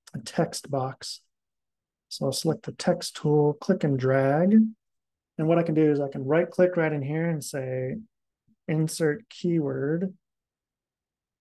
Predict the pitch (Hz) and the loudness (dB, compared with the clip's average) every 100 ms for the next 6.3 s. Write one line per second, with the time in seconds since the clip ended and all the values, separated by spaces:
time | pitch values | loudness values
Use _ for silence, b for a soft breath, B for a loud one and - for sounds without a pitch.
0 | _ _ _ _ _ _ _ _ - - | _ _ _ _ _ _ _ _ -16 -8
1 | 160 170 151 135 - 160 147 135 143 147 | -6 -6 -8 -8 -4 -2 0 0 -2 -4
2 | 147 170 - - 156 160 - 151 135 135 | -6 -6 -6 -4 -2 -2 -4 -6 -4 -4
3 | 135 156 147 139 143 131 - 175 170 165 | -4 -2 -2 -4 -6 -10 -4 0 2 2
4 | 147 135 135 - 175 135 131 160 196 - | 2 -2 -4 -2 0 0 0 0 -2 -10
5 | _ _ _ _ _ - 143 139 - 147 | _ _ _ _ _ -4 -4 -4 -4 -2
6 | 139 139 | 0 -2